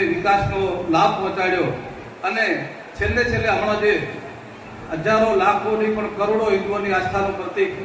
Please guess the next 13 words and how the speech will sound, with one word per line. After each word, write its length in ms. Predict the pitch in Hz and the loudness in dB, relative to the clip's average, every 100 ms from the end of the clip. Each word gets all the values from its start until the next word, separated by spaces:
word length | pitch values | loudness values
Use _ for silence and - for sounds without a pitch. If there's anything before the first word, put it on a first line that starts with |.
| 185 | -2
એવું 240 | 190 190 | 2 2
ભવ્યાતિ 440 | 156 156 196 202 196 | 2 2 2 2 0
ભવ્ય 260 | 180 190 | 2 2
રામ 220 | 170 180 175 | 2 2 0
મંદિરની 380 | 180 185 185 | -2 -2 -2
પ્રતિષ્ઠા 480 | 185 165 190 - 185 | -2 -2 -4 -2 0
મહોત્સવ 400 | 170 165 165 196 | 2 2 2 0
પણ 260 | 185 185 151 143 - - | 0 0 0 -4 -10 -8
જ્યારે 280 | - 165 190 190 165 | 0 2 4 2 0
આપણી 340 | 175 170 190 180 | -4 -2 0 0
વચ્ચે 260 | 180 190 180 175 - - - | 0 0 0 -2 -4 -4 0
ઉજવવામાં 540 | 165 190 185 185 175 | 2 4 2 2 4
આવી, 240 | 180 180 | 4 4